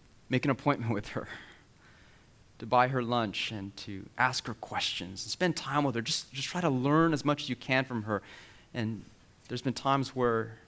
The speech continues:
my wife has come from those appointments greatly encouraged,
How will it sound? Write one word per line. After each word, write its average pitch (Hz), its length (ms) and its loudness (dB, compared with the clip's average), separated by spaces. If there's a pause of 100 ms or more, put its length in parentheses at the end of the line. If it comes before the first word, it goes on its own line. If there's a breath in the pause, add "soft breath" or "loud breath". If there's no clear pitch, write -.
(220)
my 117 120 -4
wife 160 320 0
has 107 200 -4
come 117 420 -2 (220)
from 120 200 -6
those 113 240 0
appointments 107 760 -6 (140)
greatly 147 460 4
encouraged, 107 800 -4